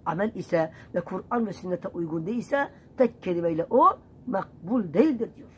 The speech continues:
Hani Allah Tebareke ve Teala "Ve ati'ullah ve ati'ur Resul." Allah'a ve Resulüne itaat edin. Nerede?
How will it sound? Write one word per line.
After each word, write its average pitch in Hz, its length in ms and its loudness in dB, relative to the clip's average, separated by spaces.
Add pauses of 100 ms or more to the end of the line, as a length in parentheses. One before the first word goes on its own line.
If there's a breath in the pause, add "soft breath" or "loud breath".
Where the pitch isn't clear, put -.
(640 soft breath)
Hani 370 280 6
Allah 294 260 8
Tebareke 247 480 8
ve 226 100 4
Teala 220 380 6 (220 loud breath)
"Ve 226 60 10
ati'ullah 214 840 4
ve 208 60 6
ati'ur 196 380 2
Resul." 180 280 0 (340 soft breath)
Allah'a 254 380 8
ve 285 100 10
Resulüne 254 260 4
itaat 240 280 4
edin. 220 200 2
Nerede? 269 340 8